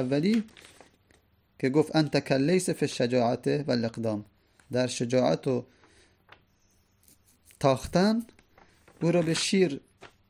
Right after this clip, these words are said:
تشبیه کرد. در، اه،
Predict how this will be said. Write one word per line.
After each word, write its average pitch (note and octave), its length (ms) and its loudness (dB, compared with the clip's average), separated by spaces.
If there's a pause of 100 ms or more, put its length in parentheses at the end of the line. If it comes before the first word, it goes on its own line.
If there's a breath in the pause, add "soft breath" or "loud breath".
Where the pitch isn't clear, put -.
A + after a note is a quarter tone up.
(120)
تشبیه C3 400 0
کرد. F#3 340 2 (1500 soft breath)
در، B2 680 0
اه، A#2+ 500 -2